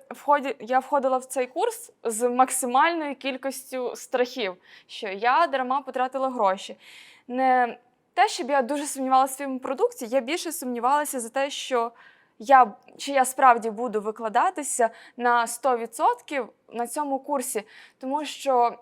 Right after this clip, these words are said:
я помічала за собою неодноразово, що от я починаю, в мене все класно, а потім я здуваюся, і все йде отак от по накатаній.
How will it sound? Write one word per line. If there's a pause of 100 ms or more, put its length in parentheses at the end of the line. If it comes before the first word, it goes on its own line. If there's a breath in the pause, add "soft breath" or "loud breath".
(100)
я
помічала
за
собою
неодноразово, (320 soft breath)
що
от (180)
я
починаю,
в
мене
все
класно,
а
потім (100)
я
здуваюся, (300 soft breath)
і
все
йде
отак
от
по
накатаній.